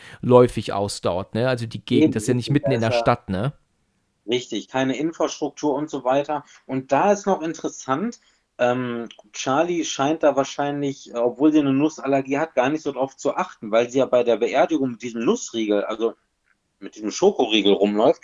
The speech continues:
Speaker 1: Ja.
Speaker 2: die Mutter sich erstmal erkundigt, sind da überhaupt Nüsse drin? Nach dem Motto, "Pass doch auf, was du da tust." Also scheint sie da eh nicht so ganz, äh,
Speaker 1: Ach so,
Speaker 2: drauf zu achten.
Speaker 1: also du meinst, dass sie sel-, ich hätte das so verstanden, weil er, der Vater fragt sie doch zuerst,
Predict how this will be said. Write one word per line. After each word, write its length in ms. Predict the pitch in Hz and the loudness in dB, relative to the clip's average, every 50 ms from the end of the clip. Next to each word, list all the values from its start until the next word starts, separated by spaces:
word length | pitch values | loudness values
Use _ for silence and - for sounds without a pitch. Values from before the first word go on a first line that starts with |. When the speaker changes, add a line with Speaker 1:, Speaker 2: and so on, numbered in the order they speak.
| - - - | -16 -10 -6
Speaker 1:
Ja. 240 | 131 135 127 120 120 | -2 -2 0 0 -2
Speaker 2:
die 60 | 127 | -2
Mutter 280 | 123 131 156 - 180 156 | -2 -2 0 0 0 -2
sich 200 | 143 143 147 143 - | -2 -4 -10 -12 -16
erstmal 280 | 151 _ 151 135 131 | -18 _ -4 -4 -4
erkundigt, 480 | 131 - - 170 170 160 147 - - - | -4 -2 -4 -2 -2 0 -2 -4 -10 -8
sind 220 | - 127 202 202 | -4 -4 0 2
da 80 | 185 151 | 2 2
überhaupt 340 | 151 147 143 143 143 139 - | 4 4 4 4 4 4 2
Nüsse 280 | 196 202 - - 110 | 0 0 2 -2 -4
drin? 180 | - 95 98 92 | -4 -4 -6 -4
Nach 160 | 98 110 - | -4 -4 -4
dem 120 | - 117 | -4 -6
Motto, 260 | 113 123 135 - 139 135 | -4 -4 -2 -4 -4 -8
"Pass 240 | - - 143 - | -8 -10 -12 -6
doch 160 | - 143 - - | -6 -6 -4 0
auf, 200 | 139 156 151 - | -2 -2 0 -2
was 120 | 147 139 | -8 -8
du 60 | 139 139 | -4 -4
da 100 | 131 127 | -4 -4
tust." 340 | - - - - - - 117 | -6 -6 -6 -6 -6 -6 -8
Also 220 | 117 113 123 120 - _ _ _ _ | -6 -6 -6 -8 -8 _ _ _ _
scheint 320 | - - 240 - 151 156 | -4 0 0 0 0 -2
sie 80 | - 151 | 0 2
da 100 | 135 131 | 2 2
eh 160 | 127 160 202 | 2 2 0
nicht 180 | 208 139 107 - | 0 0 -4 -6
so 120 | - 107 | -8 -6
ganz, 400 | 101 107 107 113 110 - - - - | -4 -4 -6 -6 -10 -12 -18 -14 -8
äh, 220 | 113 110 107 107 | -4 -2 -2 0
Speaker 1:
Ach 100 | 107 160 | 0 0
so, 360 | 151 - - 226 220 127 - - | -2 0 4 6 6 6 4 2
Speaker 2:
drauf 60 | - - | -4 -8
zu 120 | - - | -8 -8
achten. 80 | - - - | -8 -8 -4
Speaker 1:
also 240 | - - 170 151 165 | 2 2 2 2 2
du 120 | 147 170 | 2 2
meinst, 360 | 156 151 147 156 196 196 - 196 | 6 6 6 6 4 2 0 0
dass 140 | 160 - | 0 0
sie 120 | - 180 170 | 0 -2 -2
sel-, 320 | 143 143 170 185 214 202 - | 4 6 8 8 8 6 2
ich 120 | - - | 0 0
hätte 140 | 196 196 190 | 0 2 4
das 200 | 160 156 - - | 2 2 2 0
so 100 | 185 180 | -2 -2
verstanden, 520 | - 170 147 - - 160 170 202 - 175 | 0 -2 -4 0 2 2 2 2 0 2
weil 220 | 151 143 135 139 - | 4 4 4 4 0
er, 120 | 156 151 | -4 -6
der 240 | 139 - _ 156 147 | -6 -2 _ -2 -2
Vater 360 | - - 143 160 202 - 208 | 0 0 0 0 2 2 -2
fragt 300 | 165 - - 160 156 - | -4 0 0 0 0 0
sie 100 | - 180 | -4 0
doch 140 | 175 180 156 | 2 2 0
zuerst, 800 | - - - 151 151 175 - 175 175 147 151 190 - - - - | 0 -4 -2 -2 0 0 0 0 2 2 2 0 -2 -6 -12 -14